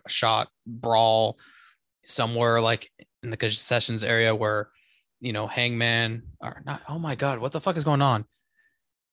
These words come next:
What's his name? M J F and Jericho will meet up somewhere. You know, uh, Hager and Wardlow will wind up somewhere. You know, whatever.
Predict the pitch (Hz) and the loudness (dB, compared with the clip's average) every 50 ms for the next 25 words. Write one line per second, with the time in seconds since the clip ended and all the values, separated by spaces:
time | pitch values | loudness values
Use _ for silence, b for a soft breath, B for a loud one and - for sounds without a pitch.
0 | _ _ _ _ _ _ _ _ _ _ _ - 147 139 127 113 101 - - - | _ _ _ _ _ _ _ _ _ _ _ 0 0 2 2 0 -2 -2 0 2
1 | 170 196 202 180 190 185 165 160 165 160 - 143 139 139 131 127 143 143 143 - | 2 2 4 4 4 4 6 4 4 2 2 0 -2 -2 2 4 4 4 6 6
2 | 143 131 127 123 123 131 131 127 120 - - - 123 120 120 120 120 120 120 120 | 4 4 4 2 2 2 2 2 2 0 0 -2 -2 0 0 0 0 0 0 -2
3 | 117 117 113 - _ _ _ _ _ _ 127 127 110 110 107 107 107 107 110 - | -2 -4 -6 -8 _ _ _ _ _ _ -8 -4 -4 -2 -2 -2 -2 -4 -6 -8
4 | - _ - 95 85 80 71 69 78 - - - _ _ - - 127 127 123 120 | -12 _ -4 -2 -2 -2 -2 -4 -4 -6 -8 -14 _ _ -2 0 2 2 4 4
5 | 123 117 117 120 120 117 110 110 107 107 110 117 120 113 120 117 113 113 113 113 | 4 4 6 4 4 2 0 -2 -4 -4 -2 0 0 0 2 2 2 0 0 0
6 | 110 110 - - 104 110 113 117 110 113 - - - 110 110 110 104 107 107 107 | -2 -4 -10 -6 -4 -2 0 0 0 -2 -2 -2 -2 -2 0 0 0 2 2 2
7 | 107 107 104 104 - - - _ _ - 92 76 76 76 73 76 - - _ _ | 2 0 0 -4 -6 -12 -20 _ _ -12 -10 -10 -8 -10 -10 -12 -14 -16 _ _
8 | _ 127 107 90 82 78 - - - - | _ -10 -8 -8 -8 -8 -10 -12 -14 -16